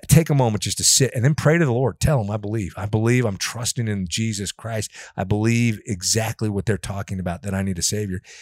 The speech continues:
And then I would say, get plugged into a community. Again, we're in this covid nineteen world, online community,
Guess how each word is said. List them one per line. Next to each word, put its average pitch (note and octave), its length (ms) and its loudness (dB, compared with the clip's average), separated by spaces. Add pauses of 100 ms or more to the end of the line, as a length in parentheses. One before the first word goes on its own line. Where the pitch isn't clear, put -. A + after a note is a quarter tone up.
(200)
And G#2 120 0
then A#2+ 120 4
I A#2 100 2
would G#2+ 160 0
say, G2+ 160 2
get A2 220 -2
plugged G#2 360 0
into G2 420 0
a F#2 100 0
community. F#2+ 680 0 (180)
Again, G2 420 -2
we're F#2+ 240 0
in F#2+ 220 -2
this F#2+ 260 -2
covid G2 380 0
nineteen F#2+ 440 -2
world, G#2 340 -2 (280)
online G#2+ 600 0
community, G2+ 600 0